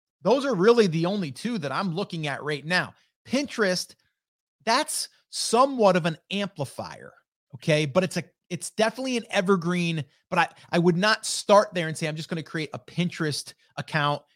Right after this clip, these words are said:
with Pinterest boards and pins." Um, I wouldn't start there. I would start with one or the other. I would start with the blog web. Well, I would always have a website, but that I would always start with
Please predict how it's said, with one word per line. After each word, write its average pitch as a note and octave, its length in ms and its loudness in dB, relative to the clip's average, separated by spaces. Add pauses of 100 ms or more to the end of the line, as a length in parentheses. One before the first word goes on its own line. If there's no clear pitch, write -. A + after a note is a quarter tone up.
(120)
with C#3 260 -2
Pinterest E3 520 -2
boards D3+ 680 2 (180)
and C#3+ 200 -4
pins." A2 600 -6 (420)
Um, B2+ 300 -6 (180)
I E3 80 0
wouldn't G3 300 2
start G3 580 0
there. F#2 200 -14 (960)
I D#3+ 100 0
would F3 140 4
start G3+ 300 4
with E3+ 120 -4
one F#3 220 0
or C4 80 2
the A#3 200 -2
other. C#3+ 240 0
I B2 60 -2
would B2+ 140 -6
start D#3+ 300 2
with D3+ 280 -4 (260)
the C#3+ 140 0
blog D#3 640 0
web. E3 260 4 (100)
Well, C#3 140 -2
I C#3+ 100 -2
would C#3 140 -6
always A#3+ 280 4
have G#3+ 140 4
a F#3 60 0
website, C#3 460 -2
but C#3 140 -12
that F#3 240 -2
I F3+ 80 2
would E3 240 0
always A3 420 2
start F3+ 460 -2 (200)
with D#3+ 520 0